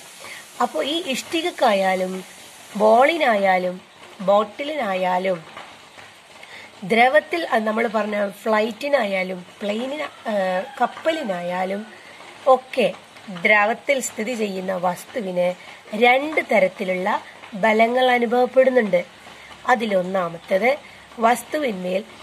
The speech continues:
താഴേക്ക് അനുഭവപ്പെടുന്ന ഭാരം. നമ്മൾക്കറിയാം എല്ലാ വസ്തുക്കളെയും ഭൂമി അതിൻ്റെ കേന്ദ്രത്തിലേക്ക് ആകർഷിക്കുന്നുണ്ട് എന്ന് നമുക്കറിയാം. വസ്-, പിന്നെ രണ്ടാമത്തെ ബലം, അപ്പൊ അങ്ങനെ ഒരു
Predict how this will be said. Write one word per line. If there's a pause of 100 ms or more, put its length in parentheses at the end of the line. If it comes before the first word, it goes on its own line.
(180)
താഴേക്ക്
അനുഭവപ്പെടുന്ന (360)
ഭാരം. (140)
നമ്മൾക്കറിയാം (720)
എല്ലാ (360)
വസ്തുക്കളെയും (160)
ഭൂമി (120)
അതിൻ്റെ (120)
കേന്ദ്രത്തിലേക്ക് (640)
ആകർഷിക്കുന്നുണ്ട്
എന്ന്
നമുക്കറിയാം. (1400)
വസ്-, (200)
പിന്നെ
രണ്ടാമത്തെ
ബലം,
അപ്പൊ
അങ്ങനെ
ഒരു